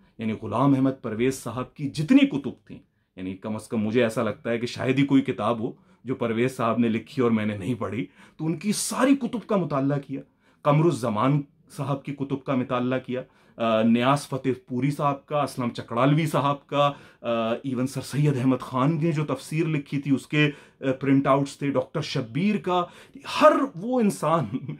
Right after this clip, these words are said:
<laughs> जो हदीस का इनकार करता था और, अ, हदीस से हटकर कुरान मजीद की तफसीर पेश कर रहा था, उनकी कुतुब का मैंने मुताला किया। और ये जो आपको पीछे एक, अ, मेरा छोटा सा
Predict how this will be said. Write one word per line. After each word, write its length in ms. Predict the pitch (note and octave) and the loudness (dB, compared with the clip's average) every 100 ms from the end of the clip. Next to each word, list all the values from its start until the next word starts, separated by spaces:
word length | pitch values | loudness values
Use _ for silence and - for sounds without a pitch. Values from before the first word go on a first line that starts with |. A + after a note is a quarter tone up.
| - | -16
<laughs> 140 | - C#3 | -14 -2
जो 120 | D#3+ | -2
हदीस 480 | B2+ A2 D3+ F#3 - | -2 -6 -4 -4 -2
का 120 | D#3+ | 2
इनकार 300 | C3+ F#2+ F#2+ | 4 2 -2
करता 320 | G2+ F2 E2+ | -4 -14 -16
था 240 | - - _ _ _ _ _ | -16 -20 _ _ _ _ _
और, 400 | B2+ B2+ C#3+ D#3+ - - A#2+ | 4 4 4 0 -6 -14 -6
अ, 180 | A#2+ - A#2+ | -6 -6 -10
हदीस 320 | G#2 C#3 C3+ | -6 -4 -4
से 120 | - | -6
हटकर 340 | C3 - D3 | -8 -6 -4
कुरान 340 | A2+ C3 A#2 A2+ | -4 0 2 2
मजीद 320 | A2 A#2+ A#2 | 0 -2 -4
की 120 | - | -4
तफसीर 360 | A#2 - C#3+ B2+ | -8 -4 0 2
पेश 180 | B2+ - | 2 -2
कर 120 | C3 | -6
रहा 100 | E3 | 2
था, 100 | G#3 | 4
उनकी 260 | G3 G3 | 4 2
कुतुब 360 | - - G3 G3 | -6 -2 0 0
का 120 | F3+ | 0
मैंने 180 | D#3 D3 | 0 2
मुताला 420 | A#2+ A2 G#2 B2+ | 0 0 -2 -2
किया। 220 | A#2 D#3+ | -2 0
और 80 | E3+ | 2
ये 120 | D#3+ | 2
जो 140 | D#3+ F#3 | 6 6
आपको 280 | F3 F3 F#3 | 6 2 -8
पीछे 340 | D3+ D#3+ F3 | -8 2 2
एक, 180 | D#3+ E3 | 2 -4
अ, 800 | D#3 - - - C3+ C3 C3 C3 | -4 -6 -20 -8 -2 0 2 4
मेरा 240 | B2+ C3+ | 4 2
छोटा 340 | C3 C3 C#3+ | 0 -2 0
सा 360 | C#3 C#3 B2+ | 2 2 2